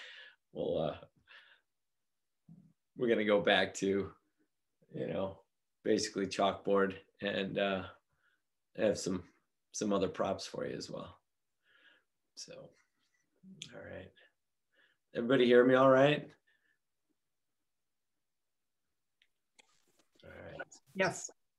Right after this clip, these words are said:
Speaker 1: Excellent. All right. Well, uh, maybe I'll just, uh, start with some kind of little bit of introductions and stuff. Uh, yeah,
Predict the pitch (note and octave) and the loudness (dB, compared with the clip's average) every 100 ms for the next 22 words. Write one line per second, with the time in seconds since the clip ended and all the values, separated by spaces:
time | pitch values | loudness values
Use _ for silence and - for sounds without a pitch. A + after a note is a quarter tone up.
0 | _ _ - F#2+ F#2 - F#2+ F#2 F2+ - | _ _ -12 -10 -8 -8 -6 -6 -6 -14
1 | G2+ G2+ F2+ - - _ _ _ _ - | -12 -10 -10 -12 -16 _ _ _ _ -20
2 | - _ - A#2+ C#3 A#2+ A#2 B2 E3 - | -20 _ -6 0 2 4 4 4 2 2
3 | B2 A#2+ A#2 A#2 B2+ C3 A#2 A2 A2+ - | 4 4 4 6 6 8 8 8 0 6
4 | A2 G#2 - A#2 F#2 G2 - G#2 G2 F#2+ | 8 8 6 6 6 -2 0 0 0 -4
5 | A#2 A2 G#2+ G#2+ G2+ G2+ G2 - - - | -2 0 2 4 4 4 2 -4 -20 -20
6 | _ B2+ A#2+ - A#2 A2 - G#2 G#2 G2+ | _ -2 -2 2 2 2 0 -2 -2 -4
7 | - - - - G#2+ G#2 G2+ G2+ G2 G2 | 0 2 2 0 0 2 2 2 2 2
8 | B2+ A2+ | 2 2